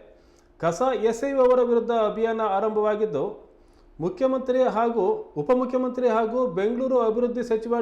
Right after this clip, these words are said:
ಡಿ ಕೆ ಶಿವಕುಮಾರ್ ಅವರು ಕಟ್ಟುನಿಟ್ಟಿನ ಸೂಚನೆಗಳನ್ನು ನೀಡಿದ್ದಾರೆ. ಅದನ್ನು ಅನುಸರಿಸಿ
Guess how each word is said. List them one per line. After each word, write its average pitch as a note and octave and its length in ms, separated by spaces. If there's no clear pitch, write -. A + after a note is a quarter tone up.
ಡಿ A3 100
ಕೆ A3+ 160
ಶಿವಕುಮಾರ್ A#3 600
ಅವರು A3 200
ಕಟ್ಟುನಿಟ್ಟಿನ A#3 580
ಸೂಚನೆಗಳನ್ನು A3 600
ನೀಡಿದ್ದಾರೆ. G3+ 500
ಅದನ್ನು A3 340
ಅನುಸರಿಸಿ A#3+ 560